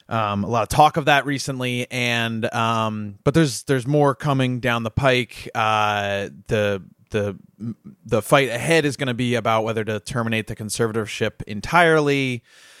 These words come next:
and there's calls to investigate some of the,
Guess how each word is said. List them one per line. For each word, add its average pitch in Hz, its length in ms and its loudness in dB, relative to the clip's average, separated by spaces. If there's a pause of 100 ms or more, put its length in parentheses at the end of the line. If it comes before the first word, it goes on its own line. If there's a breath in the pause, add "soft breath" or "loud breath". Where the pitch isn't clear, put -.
(260 loud breath)
and 113 640 0
there's 110 280 0
calls 120 460 0
to 110 520 0
investigate 113 640 -4
some 113 180 -2
of 104 180 -4
the, 101 340 0